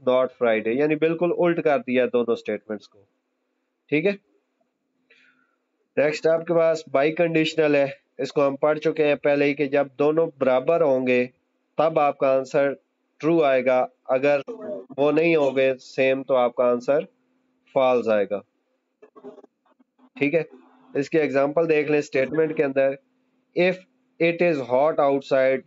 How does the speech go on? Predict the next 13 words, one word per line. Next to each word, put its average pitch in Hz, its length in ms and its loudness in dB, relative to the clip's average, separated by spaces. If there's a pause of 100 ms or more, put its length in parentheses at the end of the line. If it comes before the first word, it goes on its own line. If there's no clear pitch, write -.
(140)
you 151 180 0
buy 143 200 2 (100)
an 139 160 2
ice 131 260 0
cream 110 280 -4 (640)
and 156 240 2
if 180 160 0
you 180 200 0
buy 147 160 2 (100)
an 156 180 2
ice 143 220 0
cream 147 400 -2 (640)
cone 143 320 2